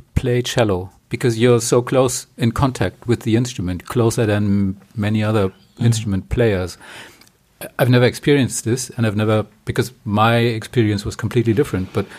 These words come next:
Speaker 1: what's it like? Is it, is the close contact to the cello maybe the reason because it's so close to your heart somehow? Because you're sort of, it's a, it's a sort of embrace when you play.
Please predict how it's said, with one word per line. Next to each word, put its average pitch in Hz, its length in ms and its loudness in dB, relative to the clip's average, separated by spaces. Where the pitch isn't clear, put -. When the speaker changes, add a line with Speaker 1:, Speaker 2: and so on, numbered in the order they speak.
Speaker 1:
what's 131 320 0
it 123 80 -2
like? 131 220 0
Is 139 200 0
it, 127 80 -4
is 127 220 -6
the 117 420 0
close 131 400 0
contact 135 400 -4
to 117 100 0
the 104 140 -2
cello 123 320 0
maybe 117 240 2
the 110 120 0
reason 123 360 0
because 120 340 -2
it's 123 200 -4
so 123 840 0
close 117 280 0
to 120 120 -2
your 101 140 0
heart 104 360 -6
somehow? 120 420 -4
Because 120 400 -4
you're 110 540 2
sort 120 220 2
of, - 320 -2
it's - 240 -6
a, 113 240 -8
it's - 140 -14
a - 40 -12
sort 113 200 0
of 113 80 -4
embrace 110 560 0
when 98 100 -2
you 95 80 -4
play. 87 300 -6